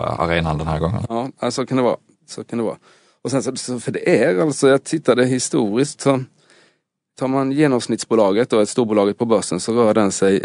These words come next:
Speaker 2: eh, drygt fyra procent under rapportdagen. Så det ska vara ganska stor rörelse, men det har nästan varit, känts ännu större här, tycker jag, i
Speaker 1: Ja. Ja, men
Speaker 2: det här
Speaker 1: speciellt
Speaker 2: gången.
Speaker 1: när det är de här stora bolagen,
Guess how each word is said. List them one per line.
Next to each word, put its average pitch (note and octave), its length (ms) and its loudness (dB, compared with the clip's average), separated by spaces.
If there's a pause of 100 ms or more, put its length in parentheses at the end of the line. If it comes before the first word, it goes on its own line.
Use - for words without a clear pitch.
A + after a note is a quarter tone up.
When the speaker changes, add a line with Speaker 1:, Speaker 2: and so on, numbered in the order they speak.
Speaker 2:
eh, F#2+ 60 2
drygt A2 300 2
fyra G#2+ 280 4
procent A2+ 580 0 (320)
under G2+ 280 -2
rapportdagen. G2+ 680 -4
Så - 140 -8 (300)
det C3 140 -4
ska C3 240 2
vara D#3 120 4
ganska A#2+ 260 0
stor F#2 200 0
rörelse, G2 360 -2
men G2+ 80 -2
det B2 60 2
har C3+ 60 0
nästan C#3 260 0
varit, A#2+ 200 0
känts - 400 -4 (120)
ännu B2 200 4
större G2 300 2
här, G2+ 120 0
tycker F#2+ 280 -8
jag, F2+ 100 -2
i F2+ 220 -4
Speaker 1:
Ja. F#2 160 -4 (240)
Ja, G#2+ 100 0
men C#3 120 6
Speaker 2:
det G#2+ 60 8
här G#2 100 6
Speaker 1:
speciellt B2 280 2
Speaker 2:
gången. - 20 -10
Speaker 1:
när C#3 80 2
det D3 60 4
är - 20 4
de C3 120 0
här A#2+ 80 4
stora A#2 320 2
bolagen, F#2+ 500 0